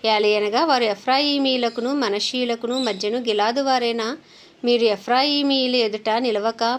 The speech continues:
పారిపోయిన వారనిరి. ఎఫ్రాయిమీయులతో యుద్ధము చేయుటకై గిలాదు వారు యొర్దాను దాటు రేవులను పట్టుకొనగా, పారిపోయిన ఎఫ్రాయిమీయులలో ఎవడో నన్ను దాటనీయుడని చెప్పినప్పుడు గిలాదు వారు,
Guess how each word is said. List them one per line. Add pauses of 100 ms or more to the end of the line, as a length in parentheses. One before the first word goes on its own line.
(100)
పారిపోయిన (200)
వారనిరి. (580)
ఎఫ్రాయిమీయులతో
యుద్ధము
చేయుటకై
గిలాదు
వారు
యొర్దాను
దాటు (600)
రేవులను
పట్టుకొనగా,
పారిపోయిన
ఎఫ్రాయిమీయులలో
ఎవడో
నన్ను
దాటనీయుడని (460)
చెప్పినప్పుడు
గిలాదు
వారు,